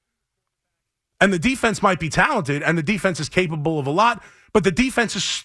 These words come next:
and the special teams make stupid mistake after stupid mistake. They single-handedly kept the Giants alive. The one touchdown is, is, is personal fouls on third down. I mean, leading with your head,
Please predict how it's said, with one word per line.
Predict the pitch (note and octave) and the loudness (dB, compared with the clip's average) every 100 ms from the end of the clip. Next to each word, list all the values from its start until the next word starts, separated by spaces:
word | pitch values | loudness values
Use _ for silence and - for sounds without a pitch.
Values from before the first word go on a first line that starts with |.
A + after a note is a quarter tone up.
| _ F#3+ | _ 0
and | G3+ | 0
the | |
special | F#3+ B3 A#3+ A3 | 0 0 0 -2
teams | - C#4+ B3 - - - | -4 -2 -4 -8 -6 -2
make | G#3 | -2
stupid | - - - D4 D4+ | -4 0 2 2 0
mistake | B3+ - A3 A3 | -6 -4 -2 -2
after | G#3+ - | -2 -2
stupid | - C4 C4 | -6 -6 -6
mistake. | A#3 D4+ C4 - - - | -6 -4 -4 -8 -6 -4
They | G#3+ | -2
single-handedly | - C#4 B3+ G3 B3+ A#3+ A3 G3+ | -2 -2 -2 -4 -4 -4 -6 -4
kept | A#3+ - | -4 -4
the | |
Giants | F#3 G#3 G3+ F3+ | -2 0 0 -2
alive. | F#3+ E3+ G#2+ - _ _ _ _ _ _ _ _ _ _ _ _ _ _ _ _ _ _ _ _ | 0 0 -2 -10 _ _ _ _ _ _ _ _ _ _ _ _ _ _ _ _ _ _ _ _
The | G3+ | 0
one | F#3 C4+ A3 | 2 2 2
touchdown | A3+ A3 A3+ A#3+ B3 | 2 2 2 2 0
is, | D#3+ | -4
is, | - E3 C#3+ B2 | -2 -2 -4 -6
is | D#3 D#3+ B2 - - | -6 -6 -8 -12 -2
personal | G#3+ - G3+ | 0 0 -4
fouls | D#3+ E3 E3 F#3+ G#3 - - _ _ _ _ - | 0 2 2 0 -6 -12 -16 _ _ _ _ -2
on | F3+ | 0
third | - F#3 D#3+ | 2 0 0
down. | C#3+ D3 G3+ - _ _ _ _ _ _ _ _ _ _ _ _ _ _ _ _ _ _ _ _ _ _ _ _ - | 0 0 -2 -10 _ _ _ _ _ _ _ _ _ _ _ _ _ _ _ _ _ _ _ _ _ _ _ _ 0
I | F3 | 0
mean, | E3+ E3 D#3+ | 2 0 0
leading | A#3+ B3 | 0 0
with | A#3+ - | -2 -2
your | G3 | 2
head, | F#3 F#3+ F3+ | 2 2 -2